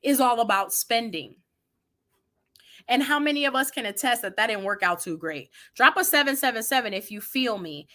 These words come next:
if you understand what I'm saying about we gotta teach them different. Even if we instill, go make bigger money and bigger dreams, but you gotta learn how to manage.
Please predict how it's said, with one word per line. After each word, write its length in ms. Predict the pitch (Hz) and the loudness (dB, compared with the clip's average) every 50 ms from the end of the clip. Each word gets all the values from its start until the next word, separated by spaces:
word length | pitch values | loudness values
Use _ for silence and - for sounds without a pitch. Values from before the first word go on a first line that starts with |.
| - _ - | -18 _ -6
if 160 | 208 - - | -6 -6 -4
you 100 | 247 247 | -2 -2
understand 560 | 254 254 254 240 247 - - 247 240 226 220 | 0 0 0 0 -2 -2 -2 -2 -2 0 0
what 80 | 208 202 | 0 0
I'm 140 | 202 208 208 | 0 0 -2
saying 320 | - 247 226 220 208 202 | -2 -2 -2 -2 -2 -2
about 260 | 180 185 185 180 175 | 0 2 2 2 2
we 80 | 196 208 | 0 0
gotta 200 | 220 196 180 175 | -2 -2 -2 -2
teach 320 | - - 269 254 254 - | -6 -4 -4 -4 -4 -2
them 220 | - 226 220 240 202 | -2 -2 -2 -2 -4
different. 540 | 196 190 190 - - 175 170 170 170 147 _ _ _ _ _ _ _ _ _ - | -6 -6 -6 -4 -6 -4 -4 -4 -6 -10 _ _ _ _ _ _ _ _ _ 2
Even 240 | 277 302 294 285 277 | 4 4 6 6 4
if 140 | 277 277 269 | 2 2 0
we 180 | 269 277 254 | -2 0 0
instill, 460 | 220 220 - - - - 269 247 214 | 0 -2 -2 -4 0 2 2 2 2
go 220 | 190 180 214 240 247 | 2 0 0 0 0
make 340 | 220 226 254 277 208 185 180 | 0 -2 -2 -4 -4 -4 -6
bigger 240 | 208 202 185 180 | -6 -4 -4 -4
money 300 | 180 180 175 170 170 170 | -4 -4 -4 -4 -4 -4
and 100 | 165 170 | -6 -4
bigger 240 | 175 185 185 180 170 | -4 -4 -4 -4 -6
dreams, 460 | 160 - 214 254 254 233 208 202 180 | -6 -4 -6 -4 -4 -4 -4 -8 -6
but 120 | - 190 190 | -6 -6 -4
you 60 | 190 | 2
gotta 200 | 196 220 208 196 | 4 4 4 4
learn 200 | 185 190 190 190 | 2 0 0 0
how 120 | - 190 | 0 0
to 80 | 170 160 | 0 0
manage. 680 | 165 190 254 330 294 185 131 123 127 - - - - | 0 0 0 0 0 -2 -4 -6 -10 -10 -10 -10 -10